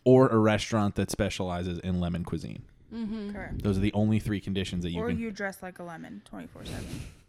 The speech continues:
Speaker 3: 'Cause
Speaker 2: Only
Speaker 3: then you
Speaker 2: thing
Speaker 3: fit
Speaker 2: you
Speaker 3: right in.
Speaker 2: Yeah.
Speaker 1: So there's one, there's one person there that, um, that just
Speaker 2: There's
Speaker 1: constantly
Speaker 2: a homeless dude for a bit dressed like a lemon. He
Speaker 3: Mm-hmm.
Speaker 2: knew he could get free food that
Speaker 3: Yes.
Speaker 2: way. And he
Speaker 3: Mm-hmm.
Speaker 2: would pretend to be a lemon on people's farms. That way at night he could just <laughs> take a lemon, bite it, and be on his way.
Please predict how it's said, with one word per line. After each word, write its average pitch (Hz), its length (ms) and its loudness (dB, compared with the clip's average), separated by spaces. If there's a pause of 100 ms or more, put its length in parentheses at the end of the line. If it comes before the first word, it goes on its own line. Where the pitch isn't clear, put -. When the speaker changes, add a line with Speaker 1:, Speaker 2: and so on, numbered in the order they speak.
(760)
Speaker 3:
'Cause 185 100 -8
Speaker 2:
Only 185 140 -4
Speaker 3:
then 196 100 -2
you 185 80 -2
Speaker 2:
thing 180 80 -6
Speaker 3:
fit 196 100 -4
Speaker 2:
you 170 60 -10
Speaker 3:
right 180 140 -8
in. - 220 -16 (100)
Speaker 2:
Yeah. 165 120 -12
Speaker 1:
So 151 140 2
there's 143 180 6
one, 131 300 2
there's 127 240 2
one 120 320 0
person 104 480 0
there 87 400 -6
that, 90 280 -6
um, 87 500 -8
that 95 200 -6
just - 260 -6
Speaker 2:
There's - 60 -20
Speaker 1:
constantly 247 380 -2
Speaker 2:
a - 20 -2
homeless 202 380 -6
dude 220 280 -6
for 220 180 -6
a 208 40 -8
bit 214 240 -8
dressed 247 240 0
like 220 160 -10
a 220 40 -10
lemon. 220 380 -4
He 208 80 0
Speaker 3:
Mm-hmm. 190 80 0
Speaker 2:
knew 185 80 0
he 185 120 -4
could 180 140 -14
get 185 140 -8
free 160 180 -10
food 175 260 -10
that 180 140 -2
Speaker 3:
Yes. - 60 -8
Speaker 2:
way. 190 340 -6 (640)
And 196 160 -2
he 175 80 -4
Speaker 3:
Mm-hmm. 170 80 -4
Speaker 2:
would 170 220 -10
pretend 196 420 -4
to 180 80 -4
be 185 180 -4
a 190 80 -2
lemon 170 340 -8
on 165 160 -8
people's 170 600 -10
farms. 202 460 -4
That - 140 -8
way 165 180 -4
at 127 60 -10
night 170 240 -8
he 185 100 -10
could 156 200 -10
just - 580 -12
<laughs> - 60 -20
take 175 200 -10
a 160 40 -10
lemon, 151 360 -10
bite 143 240 -10
it, 131 160 -12
and 170 100 -18
be 151 100 -14
on 73 120 -18
his 139 160 -18
way. - 200 -18